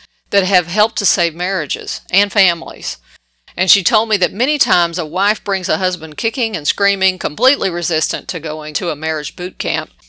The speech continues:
And by the end, the man is the biggest fan of the event. He's excited to share it with the world. He has found safety in opening his heart and giving a voice to buried feelings. He's unveiled the wounding that created the walls he once used to push his wife away in the first place.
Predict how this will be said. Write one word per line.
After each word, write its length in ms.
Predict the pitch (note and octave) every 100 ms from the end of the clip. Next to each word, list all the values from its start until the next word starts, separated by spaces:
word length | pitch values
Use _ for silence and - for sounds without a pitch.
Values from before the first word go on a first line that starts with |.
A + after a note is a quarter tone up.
| -
And 140 | F3+
by 160 | F#3+ F#3+
the 260 | F#3+ F#3+ C#4
end, 200 | D4 A3
the 60 |
man 280 | G3 G3 G3+
is 300 | F#3+ F3 E3+
the 100 | F3
biggest 460 | C#3+ G#3+ A3+ G3 -
fan 380 | F#3+ E3 D#3
of 200 | E3 -
the 120 | D3+ E3
event. 420 | D#3 E3 - -
He's 180 | E3+ D#3
excited 520 | - - F3 F3+ E3
to 100 | D3+
share 240 | - E3
it 80 | D3+
with 160 | D#3 -
the 80 |
world. 480 | D3+ E3 D#3 - - - _ _ _
He 160 | - F#3+
has 220 | G3 -
found 240 | F3+ E3
safety 760 | - A3 G#3 A#3+ A3+ A3+ A3+ - -
in 140 | F3 -
opening 440 | F#3+ G3 G3+ G#3
his 180 | G#3 E3+
heart 380 | F3+ F3 F3 -
and 180 | E3 D#3
giving 260 | F3 F3+
a 60 | E3
voice 340 | E3 E3 E3
to 120 | -
buried 380 | D3 D#3+ D3+ D3
feelings. 680 | - D#3 D#3 D3+ - - - - - - - _ _
He's 220 | G3 F3+
unveiled 560 | F#3+ F3+ D#3+ F#3+ G3 E3
the 80 |
wounding 560 | E3+ F3 G3 F#3+ D#3 D3+
that 140 | D3
created 480 | - F3+ E3+ F3+ G3+
the 100 | F#3
walls 640 | D#3+ E3+ D#3+ C#3 C#3 D#3+ -
he 140 | E3
once 460 | D3+ F3 F#3 - -
used 500 | F#3 F3 C#3+ D3 -
to 100 | F#3
push 320 | - G3 -
his 140 | D#3
wife 340 | D#3+ D#3+ F3 -
away 380 | C#3+ D3+ C#3+
in 80 | D#3
the 60 | D#3+
first 320 | - F#3 -
place. 420 | - - - -